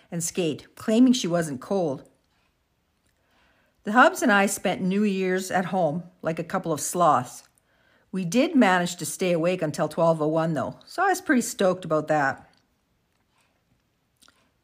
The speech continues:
Moving forward, as we kick twenty twenty-one to the curb and raise a glass to a new year, there is much to contemplate.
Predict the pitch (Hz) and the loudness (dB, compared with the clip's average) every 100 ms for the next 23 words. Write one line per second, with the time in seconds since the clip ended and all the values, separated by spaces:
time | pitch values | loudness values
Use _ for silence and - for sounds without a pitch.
0 | - 208 226 247 233 202 196 165 135 131 | -6 -2 2 2 2 0 2 0 -4 -8
1 | _ _ _ _ _ _ _ _ _ - | _ _ _ _ _ _ _ _ _ 2
2 | 220 349 381 381 370 - 233 226 - 208 | 4 4 2 0 0 0 0 0 -4 0
3 | 220 226 233 220 190 190 - 180 - 196 | 0 0 0 2 0 -2 -4 -10 -4 -2
4 | 165 160 - - _ 185 185 202 247 262 | -2 -4 -10 -20 _ -6 0 2 2 2
5 | 214 214 185 160 170 - - _ - 190 | 0 4 6 6 4 -4 -14 _ -4 -2
6 | 190 202 190 202 185 151 165 _ _ _ | 0 0 0 0 0 -2 -6 _ _ _
7 | 226 220 247 330 269 220 220 220 - 202 | -2 0 0 0 2 4 4 2 -8 -4
8 | 175 165 151 143 113 - | -4 -4 -8 -8 -10 -14